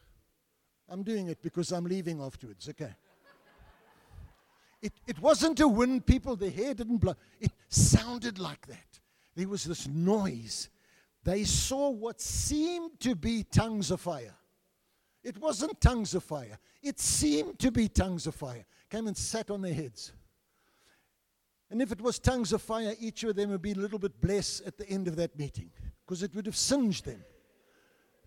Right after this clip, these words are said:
Some people can say, "That blows my hair back." Some people can't.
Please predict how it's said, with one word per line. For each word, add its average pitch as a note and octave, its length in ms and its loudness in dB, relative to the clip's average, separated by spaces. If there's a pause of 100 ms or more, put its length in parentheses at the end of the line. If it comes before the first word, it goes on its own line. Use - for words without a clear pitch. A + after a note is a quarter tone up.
Some G#3+ 300 0
people G3+ 300 -2
can G#3+ 280 -4
say, G#3+ 420 0 (540)
"That E3+ 160 -6
blows F3+ 280 -4
my E3+ 140 -10
hair F#3+ 140 -6
back." C#3 200 -18 (880)
Some F3+ 200 -10
people F#3+ 300 -8
can't. - 420 -12